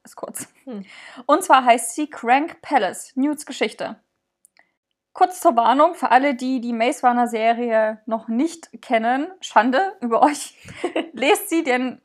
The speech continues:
Speaker 1: ne, der dritte Band ist schlecht, aber die ersten beiden sind richtig, richtig gut.
Speaker 2: <laughs>
Speaker 1: Und die Filme sind auch der Hit, also
Speaker 2: Ah.
Speaker 1: guckt eins, guckt irgendwas davon oder lest es wenigstens. Genau, ähm, denn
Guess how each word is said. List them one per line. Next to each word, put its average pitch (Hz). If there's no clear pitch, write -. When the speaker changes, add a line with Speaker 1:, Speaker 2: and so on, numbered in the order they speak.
Speaker 1:
ne, 247
der 233
dritte 247
Band 220
ist 226
schlecht, 247
aber 240
die 233
ersten 311
beiden 285
sind 220
richtig, 294
richtig 494
gut. 381
Speaker 2:
<laughs> 679
Speaker 1:
Und 330
die 311
Filme 320
sind 285
auch -
der 226
Hit, 233
also 208
Speaker 2:
Ah. 285
Speaker 1:
guckt 320
eins, 254
guckt -
irgendwas 254
davon 269
oder 214
lest 247
es 277
wenigstens. 269
Genau, 226
ähm, 233
denn 247